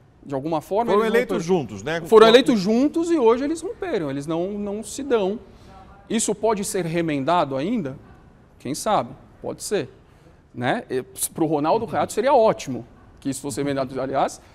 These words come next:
Speaker 1: seria ótimo que ele procurasse o presidente Lula, talvez, e, e fizesse isso. Mas não é o cenário que se desenha. E aí, ele, dessa forma, coloca um, um, um cenário de segundo turno, assim, rompido.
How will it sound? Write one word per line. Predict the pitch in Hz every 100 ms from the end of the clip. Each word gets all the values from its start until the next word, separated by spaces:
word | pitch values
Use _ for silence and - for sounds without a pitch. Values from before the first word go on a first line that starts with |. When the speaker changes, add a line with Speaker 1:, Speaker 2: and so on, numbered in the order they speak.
| -
Speaker 1:
seria | - 117
ótimo | 151 240
que | 220
ele |
procurasse | 202 175 - 143 156 -
o |
presidente | 139 127 127 127
Lula, | 131 185 127
talvez, | 127 120 147 220
e, | 233 208
e |
fizesse | 185 175 143 170 208 175
isso. | 151 139 - - - -
Mas | 214 175
não | 214
é | 165
o |
cenário | 170 226 208
que | 226
se | 262
desenha. | 311 381 233 135 -
E | 151
aí, | 156 147 196 285 175 - - - _ - _ _ _ _
ele, | 147 165 196 - - _ - - _ _ _ -
dessa | 135 156 175 160
forma, | - 180 214
coloca | - 202 160 139 147 214
um, | 214 226 247 - 226 233 214 - -
um, |
um | 190
cenário | - 196 190
de | 220
segundo | 247 226 277
turno, | - 285 143
assim, | 131 - 127 135
rompido. | 131 147 151 170 196 294